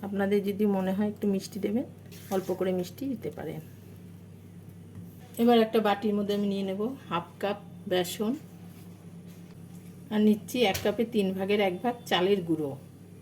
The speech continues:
এর মধ্যে দিয়ে দেব এক টিস্পুন নুন, হাফ টিস্পুন হলুদ, হাফ টিস্পুন কালো জিরে, হাফ টিস্পুন লাল লঙ্কা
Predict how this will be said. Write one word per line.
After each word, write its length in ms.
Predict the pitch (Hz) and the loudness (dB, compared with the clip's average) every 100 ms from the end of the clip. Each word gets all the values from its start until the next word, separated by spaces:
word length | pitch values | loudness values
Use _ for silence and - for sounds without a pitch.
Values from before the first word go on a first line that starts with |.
| - - - - - | -18 -18 -18 -12 2
এর 60 | 226 | 6
মধ্যে 180 | 226 226 208 | 8 8 8
দিয়ে 140 | 214 208 | 8 8
দেব 100 | 220 302 339 - - 202 | 6 4 -2 -8 -4 -4
এক 60 | - | -2
টিস্পুন 380 | 233 214 - 233 208 | -2 -2 2 4 4
নুন, 180 | 208 214 - - - - - - - - - - - | 4 2 0 -6 -20 -18 -18 -18 -18 -18 -18 -14 -2
হাফ 160 | 202 - | -2 2
টিস্পুন 340 | 233 - 254 240 202 | 0 2 6 8 10
হলুদ, 320 | 208 226 277 - - - - | 12 10 8 -2 -20 -8 -2
হাফ 160 | 208 - | -2 0
টিস্পুন 380 | 208 - 226 233 277 - - - | -4 -2 0 2 0 -8 -20 -2
কালো 240 | 190 202 196 | 2 4 2
জিরে, 240 | 208 202 254 - - - - - - 247 | 2 2 2 -2 -14 -20 -20 -20 -8 -2
হাফ 140 | 226 - | -2 0
টিস্পুন 340 | 240 233 240 233 | -2 0 6 8
লাল 140 | 208 196 | 10 8
লঙ্কা 260 | 202 196 | 4 2